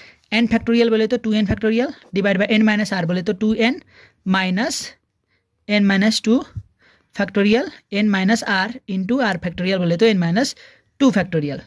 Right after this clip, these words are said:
इसको सॉल्व करना है। अब इसको सॉल्व करेंगे तो कितना आ जाएगा, टू एन factorial divide by टू एन minus n बोले तो n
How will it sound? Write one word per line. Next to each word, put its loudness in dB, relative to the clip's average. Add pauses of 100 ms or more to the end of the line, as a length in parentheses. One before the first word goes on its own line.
(260)
इसको 0
सॉल्व 2
करना 0
है। -6 (520)
अब 0
इसको 2
सॉल्व 0
करेंगे 2
तो -6
कितना 2
आ 0
जाएगा, -2
टू 0
एन 2
factorial 0
divide 2
by 0
टू 2
एन 2
minus -2
n 0
बोले 0
तो -6 (100)
n 2